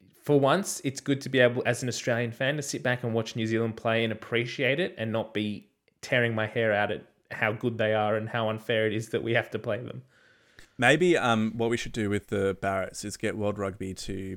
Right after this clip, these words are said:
Speaker 2: put in a law that if there are more than one Barrett within a team, it has to be the volleyball style, where for, like, twenty minutes of a, once twenty minutes of a game has happened, they have to rotate positions. So Scott Barrett goes to fullback, Geordie Barrett goes to
Speaker 1: <laughs>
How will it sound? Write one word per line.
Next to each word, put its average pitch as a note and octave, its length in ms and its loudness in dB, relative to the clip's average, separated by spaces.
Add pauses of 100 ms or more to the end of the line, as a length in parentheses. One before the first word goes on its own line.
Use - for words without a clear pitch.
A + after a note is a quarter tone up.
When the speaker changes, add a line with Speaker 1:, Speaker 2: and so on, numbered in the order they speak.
Speaker 2:
put G2 160 -6
in F#2 80 -4
a F2+ 60 -4
law F#2 320 0
that F#2+ 140 -8
if F#2 160 -10
there F#2+ 220 -6
are F#2 440 -6
more G2+ 240 -2
than F#2+ 160 -4
one F#2+ 240 -2
Barrett F#2 520 -10
within F#2 240 -10
a F2+ 60 -12
team, F2+ 400 -10 (360)
it A2 100 -6
has G#2+ 220 2
to A2+ 80 -4
be G2 200 0
the F#2 120 -2
volleyball G2+ 460 0
style, B2 480 -2 (360)
where G2 240 0
for, - 140 -6
like, G2 240 -2
twenty G#2+ 260 -4
minutes G#2 280 -6
of F#2+ 80 -8
a, F#2+ 60 -6 (300)
once A2+ 260 -2
twenty G#2 200 -4
minutes G2+ 260 -6
of F#2+ 60 -6
a G2 40 -6
game F#2+ 260 -4
has F#2 180 -8
happened, F#2 440 -6 (260)
they - 60 -6
have G#2+ 120 -4
to G2+ 100 -4
rotate F#2+ 560 -2
positions. G2 520 -8
So G2+ 100 -6
Scott G2 320 -4
Barrett G2 300 0
goes G2 220 -2
to - 100 -18
fullback, F#2+ 540 -8 (280)
Geordie G#2 220 0
Barrett G2 340 0
goes F#2+ 300 -2
to - 160 -6
Speaker 1:
<laughs> - 60 -18